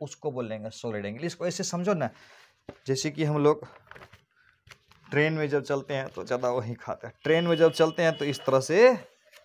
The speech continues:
झाल मुढ़ी वाला आता है और उसको खूब खाते हैं हम लोग, या चना जोड़ गरम चौक पर जाके खाते रहते हैं हम लोग, भुज्जा नहीं, नाश्ता करते हैं शाम में जाके, कोई बात नहीं। तो ये जो एंगल देख रहे हो ना, ये वाला एंगल, यही वाला एंगल है सॉलिड एंगल।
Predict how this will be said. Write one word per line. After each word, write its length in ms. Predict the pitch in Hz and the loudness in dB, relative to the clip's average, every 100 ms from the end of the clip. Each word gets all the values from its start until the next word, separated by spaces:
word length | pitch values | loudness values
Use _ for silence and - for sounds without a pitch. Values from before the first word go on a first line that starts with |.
| - | -16
झाल 520 | 101 98 - 165 175 | -10 -8 4 8 8
मुढ़ी 260 | 156 135 117 | 6 0 -2
वाला 200 | 101 95 | -4 -4
आता 220 | 90 - | -6 -4
है 60 | 127 | -4
और 40 | |
उसको 220 | 131 - - | -4 -6 -6
खूब 260 | - 214 202 | -4 -4 -2
खाते 220 | 196 196 | -4 -2
हैं 80 | 190 | -2
हम 100 | 185 | -4
लोग, 140 | 190 _ _ _ _ 117 | -8 _ _ _ _ -14
या 60 | |
चना 300 | - 139 160 | -8 -4 -2
जोड़ 220 | 151 165 165 | 0 2 2
गरम 300 | 165 170 160 _ | 0 -2 -6 _
चौक 200 | - 147 151 | -2 0 0
पर 120 | 151 | 0
जाके 220 | 151 147 | 0 -2
खाते 320 | 143 151 143 | -4 -4 0
रहते 240 | 151 147 151 | 0 0 -2
हैं 60 | |
हम 120 | 143 143 | -6 -8
लोग, 160 | 147 _ - | -14 _ -10
भुज्जा 380 | 143 110 143 165 - _ _ _ _ _ _ 160 | -8 -4 -2 -2 -8 _ _ _ _ _ _ -6
नहीं, 240 | 208 139 | -4 -4
नाश्ता 400 | 110 113 - 117 | -6 -6 -6 -6
करते 260 | 104 92 95 | -6 -8 -10
हैं 60 | |
शाम 180 | 98 95 | -10 -12
में 80 | 90 | -12
जाके, 200 | 87 95 | -12 -8
कोई 200 | - 156 | 4 10
बात 220 | 151 135 | 10 10
नहीं। 180 | 110 98 - - - - - - | 6 -10 -12 -12 -12 -16 -10 -2
तो 60 | 220 | 4
ये 220 | 214 285 | 8 10
जो 100 | 269 | 12
एंगल 280 | 247 240 254 | 12 10 8
देख 140 | 285 | 12
रहे 80 | 254 | 12
हो 40 | |
ना, 60 | 202 | 12
ये 100 | 196 | 12
वाला 200 | 175 147 | 12 12
एंगल, 480 | 147 214 277 156 107 - | 10 10 10 8 4 -6
यही 340 | 127 160 190 254 | 0 2 4 8
वाला 200 | 196 180 | 10 10
एंगल 300 | 170 180 156 | 8 2 0
है 80 | 147 | -2
सॉलिड 340 | 143 135 117 | 0 2 2
एंगल। 280 | 104 95 | -2 -6